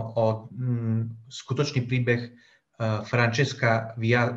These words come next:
Viasusa, hej, to je Talian, takže takéto meno má. A on naozaj, tak ako si povedal, v podstate on bol posadnutý dvadsiatimi siedmimi légiami diablov, e,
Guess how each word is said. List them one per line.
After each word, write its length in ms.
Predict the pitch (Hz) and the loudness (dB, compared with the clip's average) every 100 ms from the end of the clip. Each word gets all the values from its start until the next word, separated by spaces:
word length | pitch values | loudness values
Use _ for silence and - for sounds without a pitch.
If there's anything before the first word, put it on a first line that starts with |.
| 127 | -4
Viasusa, 800 | 117 135 120 - 113 - 131 123 | 2 4 4 2 -4 0 0 2
hej, 160 | 117 | 2
to 80 | 117 | 0
je 20 | |
Talian, 460 | 117 110 110 107 117 | 2 4 4 2 0
takže 240 | 110 104 | -2 -4
takéto 320 | 110 113 113 | -8 -8 -6
meno 240 | 107 104 104 | -4 -4 -4
má. 240 | 117 147 - - _ - | -4 -6 -10 -20 _ -2
A 80 | 113 | 2
on 80 | 113 | 4
naozaj, 720 | 117 127 120 113 117 123 120 | 4 4 4 4 6 4 0
tak 160 | 113 113 | -2 -2
ako 80 | 113 | -4
si 160 | 117 | -6
povedal, 640 | - 104 107 120 127 135 - _ _ _ - | -6 -6 -4 -2 -2 -4 -8 _ _ _ -2
v 0 | |
podstate 640 | 120 - - 113 117 110 | -2 -2 -2 -2 0 0
on 160 | 127 113 | 0 -2
bol 80 | 113 | 0
posadnutý 720 | 113 117 120 120 117 113 117 | -2 -2 -2 0 0 0 -2
dvadsiatimi 560 | 110 117 120 120 127 | 0 0 0 -2 0
siedmimi 480 | 117 - 110 117 113 | 0 0 0 2 2
légiami 720 | 107 113 113 110 107 107 107 | 4 2 2 0 0 0 -2
diablov, 640 | 107 98 98 107 117 147 147 _ _ _ | -2 -2 0 0 0 0 -4 _ _ _
e, 80 | _ | _